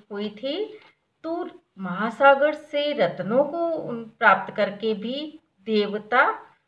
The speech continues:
प्रसन्न नहीं हुए, संतुष्ट नहीं हुए। चौदह रत्न जो निकले थे, उनसे भी संतुष्ट न होकर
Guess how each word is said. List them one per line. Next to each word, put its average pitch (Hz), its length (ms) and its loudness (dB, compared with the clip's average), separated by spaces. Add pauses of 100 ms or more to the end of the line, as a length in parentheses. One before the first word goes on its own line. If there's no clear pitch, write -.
(260)
प्रसन्न 208 400 -2
नहीं 190 360 -4
हुए, 254 320 4
संतुष्ट 190 640 -10
नहीं 190 300 -4
हुए। 254 400 0 (380)
चौदह 220 360 2
रत्न 302 520 -2
जो 214 220 -4
निकले 190 340 -6
थे, 247 400 0
उनसे 214 440 2
भी 311 200 -4
संतुष्ट 202 600 -8
न 196 240 -6 (100)
होकर 294 460 0